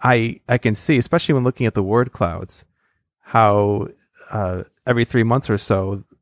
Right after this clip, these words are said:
the larger words or even the medium-sized words can change. In other words, the frequency of a word, depending on perhaps an academic unit or, uh, something interesting in their lives or something that they've,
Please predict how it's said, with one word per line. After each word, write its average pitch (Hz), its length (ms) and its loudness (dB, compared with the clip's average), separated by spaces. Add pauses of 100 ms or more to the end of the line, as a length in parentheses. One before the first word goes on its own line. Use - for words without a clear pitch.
(140)
the 107 360 0
larger 120 420 0
words 107 460 0
or 107 80 2
even 117 180 0
the 101 60 -2
medium-sized 110 680 -2
words 101 220 -6
can 104 120 -4
change. 120 300 -2
In 104 80 -4
other 107 120 -2
words, 101 180 -4
the 101 80 -2
frequency 113 520 -2
of 98 80 0
a 98 60 -2
word, 110 340 2 (360)
depending 147 420 0
on 117 160 2
perhaps 113 360 -2
an 110 100 0
academic 101 520 -2
unit 117 480 0
or, 101 540 -4 (420)
uh, 95 140 0
something 135 400 0
interesting 123 600 0
in 110 100 2
their 104 160 2
lives 110 320 2
or 113 40 -4
something 107 360 -2
that 104 180 0
they've, 98 560 -2